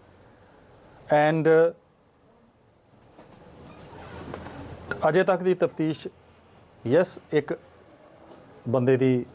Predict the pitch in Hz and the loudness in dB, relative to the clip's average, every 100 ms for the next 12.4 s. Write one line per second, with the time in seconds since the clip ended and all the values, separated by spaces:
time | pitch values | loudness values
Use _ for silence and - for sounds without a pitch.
0 | 117 110 117 143 143 151 170 - - - | -4 -2 0 0 -2 -4 -12 -20 -20 -20
1 | - - 143 143 143 135 131 131 - - | -12 0 0 0 -6 -2 0 0 -4 -6
2 | 123 127 123 123 120 113 120 117 113 117 | -4 -2 -4 -4 -6 -2 0 0 -2 -2
3 | 123 117 107 120 - 139 139 143 - - | 2 2 2 -2 -4 -4 -2 -2 -4 -20
4 | - - - - - - - - 139 147 | -20 -20 -20 -20 -20 -20 -20 -6 0 2
5 | 156 160 - - _ - - 131 135 135 | 2 0 -2 -20 _ -10 -2 0 0 -2
6 | 143 - 127 139 180 156 143 - 131 135 | -4 -2 -4 -2 0 2 2 2 -2 0
7 | 123 117 104 120 - - - - - 175 | -2 -4 -6 -8 -12 -20 -20 -16 -6 -2
8 | 156 135 139 131 120 131 - - - - | 0 0 0 2 0 0 -8 -20 -20 -10
9 | 120 131 135 131 127 131 131 123 127 - | -2 2 2 2 2 0 0 0 -2 -4
10 | - _ - 123 117 120 120 127 113 113 | -18 _ -8 -2 0 0 0 0 2 4
11 | 113 110 120 123 120 - - 120 117 120 | 2 2 0 0 -2 -6 -10 0 0 2
12 | 139 - 143 151 | 0 0 -2 -2